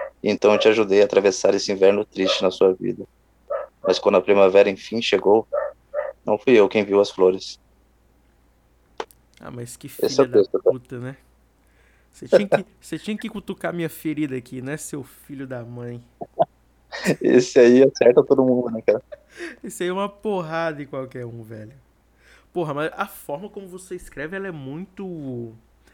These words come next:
Speaker 2: ela não é só poética, cara, não é só literal, ela é muito,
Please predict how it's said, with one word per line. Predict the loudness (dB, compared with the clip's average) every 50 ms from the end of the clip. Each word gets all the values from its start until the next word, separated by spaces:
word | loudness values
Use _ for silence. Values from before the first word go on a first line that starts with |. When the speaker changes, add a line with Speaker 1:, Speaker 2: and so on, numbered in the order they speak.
| _ _ _ _
Speaker 2:
ela | -8 -8 -6
não | -6 -6 -6
é | -6
só | -8 -8 -8 -10
poética, | -10 -8 -8 -8 -6 -6 -6 -8 -10 -12 -16 -18 -18
cara, | -16 _ -14 -14 -12 -12 -12
não | -10 -10 -10
é | -10
só | -12 -12 -10 -10
literal, | -10 -10 -12 -12 -12 -10 -10 -10 -10 -10 -10 -8 -8
ela | -8 -8
é | -8
muito, | -8 -10 -12 -12 -14 -14 -14 -12 -10 -8 -8 -8 -8 -8 -8 -8 -10 -10